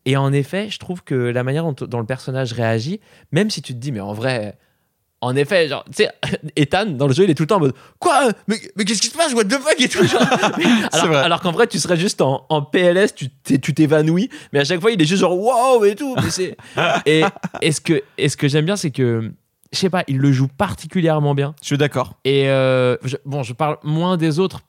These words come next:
Speaker 1: parce que vraiment, c'est lui qu'on entend tout le temps. <laughs>
Speaker 2: Bah oui, bah bien sûr. Oui, il y a que lui que t'entends, ouais.
Speaker 1: Mais putain,
Speaker 2: Mais t'as,
Speaker 1: genre,
Speaker 2: mais
Speaker 1: euh,
Speaker 2: t'as grave raison. C'est...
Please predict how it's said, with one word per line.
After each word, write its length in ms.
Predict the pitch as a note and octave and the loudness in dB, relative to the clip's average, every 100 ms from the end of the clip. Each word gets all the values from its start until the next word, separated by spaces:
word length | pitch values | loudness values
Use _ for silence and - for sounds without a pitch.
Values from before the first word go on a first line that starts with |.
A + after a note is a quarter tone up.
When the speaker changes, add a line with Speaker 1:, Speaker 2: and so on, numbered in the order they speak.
| _ | _
Speaker 1:
parce 160 | C#3 - | -6 -4
que 100 | C3+ A#2+ | -6 -6
vraiment, 240 | A#2 C3+ D3 | -4 -4 -4
c'est 140 | C3 | -4
lui 160 | A#2+ C#3+ | -4 -4
qu'on 160 | B2 | -6
entend 240 | A2+ G#2+ A2 | -6 -6 -8
tout 140 | B2 | -6
le 40 | |
temps. 320 | A#2 - B2+ A2+ B2+ A3 B3 | -4 -2 -2 0 0 0 0
<laughs> 300 | C#4 F4 - | -2 -2 0
Speaker 2:
Bah 120 | A#2+ | 0
oui, 140 | D3 A#2+ | 0 0
bah 120 | - | -2
bien 120 | F#2+ | 0
sûr. 200 | B2+ C#3 F#2+ - - _ - | 0 0 -2 -10 -18 _ 0
Oui, 260 | C#3+ C#3+ A2+ | 2 2 2
il 60 | |
y 40 | G#2 | 0
a 60 | |
que 120 | G#2 A#2 | 0 0
lui 80 | |
que 100 | A2+ | 0
t'entends, 300 | B2 C3+ D3 | 0 0 0
ouais. 60 | A2 B2 B2 | 0 2 2
Speaker 1:
Mais 40 | A2+ - | 2 -4
putain, 520 | - B2 A2 - A2+ B2 | -4 -4 -2 -2 0 0
Speaker 2:
Mais 80 | |
t'as, 160 | D3 D3+ | 2 2
Speaker 1:
genre, 80 | C#3+ | 2
Speaker 2:
mais 140 | C#3 | 2
Speaker 1:
euh, 40 | C3+ | 2
Speaker 2:
t'as 140 | C3+ | 0
grave 240 | A2+ C#3 F3 | 0 0 0
raison. 280 | F#3 F3+ | -2 -4
C'est... 340 | D3+ B2+ A#2 | -6 -6 -4